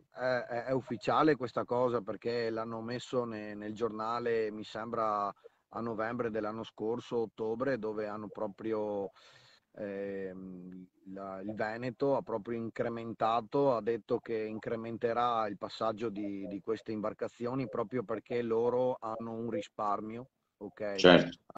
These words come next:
Speaker 1: a, a livello economico nel passare attraverso i piu-, i fiumi invece che nella strada, ok?
Speaker 2: Oh,
Speaker 1: Quindi
Speaker 2: scusa se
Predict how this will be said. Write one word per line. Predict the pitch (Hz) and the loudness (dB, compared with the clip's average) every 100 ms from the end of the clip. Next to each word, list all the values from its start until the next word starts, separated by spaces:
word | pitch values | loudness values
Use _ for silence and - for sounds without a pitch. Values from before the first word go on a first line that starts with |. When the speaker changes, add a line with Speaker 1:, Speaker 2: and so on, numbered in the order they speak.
| - | -14
Speaker 1:
a, | - 101 101 98 95 92 87 | -10 -8 -6 -6 -6 -6 -6
a | 107 | -6
livello | 104 104 107 110 113 | -4 -2 -2 0 0
economico | 107 - 104 101 110 127 113 147 139 123 110 | -2 -2 -4 -4 -4 -4 0 2 2 0 -6
nel | 113 117 113 104 - | -6 -2 0 0 -2
passare | 107 - 120 117 110 101 95 - | -8 -2 0 0 0 -4 -8 -14
attraverso | 101 110 110 117 - | -8 -2 0 -2 -2
i | 120 | -4
piu-, | - 120 143 | -2 -2 0
i | 127 | 2
fiumi | 135 127 151 156 | 6 8 8 6
invece | 139 107 113 123 110 | 4 2 0 -2 -2
che | 110 107 | -4 -4
nella | 101 98 | -4 -6
strada, | - 95 101 123 110 | -6 -6 -2 -2 -4
ok? | 87 95 92 92 _ | -6 -4 -4 -6 _
Speaker 2:
Oh, | - - - - | 12 12 12 4
Speaker 1:
Quindi | - | 4
Speaker 2:
scusa | - 113 117 | 12 12 12
se | 113 120 | 12 12